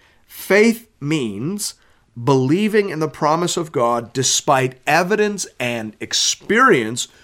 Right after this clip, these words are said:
which would seem to contradict it.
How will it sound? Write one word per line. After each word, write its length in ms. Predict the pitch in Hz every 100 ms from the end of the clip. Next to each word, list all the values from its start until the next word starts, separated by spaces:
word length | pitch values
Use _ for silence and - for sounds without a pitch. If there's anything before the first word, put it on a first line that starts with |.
| _ _
which 400 | 131 151 147 -
would 320 | - 131 123 - -
seem 720 | - - 220 226 120 104 120 _ _ _
to 180 | - 151
contradict 960 | 139 - 135 127 139 113 107 123 - - _ _ _ _
it. 400 | 98 80 - -